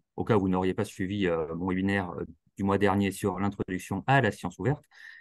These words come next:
Je vais revenir sur la naissance du mouvement de la science ouverte, son périmètre, euh, son articulation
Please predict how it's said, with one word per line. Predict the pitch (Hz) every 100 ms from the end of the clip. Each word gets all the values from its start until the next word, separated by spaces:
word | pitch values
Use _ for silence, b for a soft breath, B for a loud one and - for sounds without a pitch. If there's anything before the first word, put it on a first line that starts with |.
| B _ -
Je | 98
vais |
revenir | 107 110 110 110
sur | - 110
la | 95
naissance | 101 98 107
du | 95
mouvement | 92 90 95
de |
la | 87
science | 95 87
ouverte, | 87 92 127 131
son | 127
périmètre, | 110 95 87 80 87 120 139 - - 92
euh, | 87 82
son | - 101
articulation | - - 92 -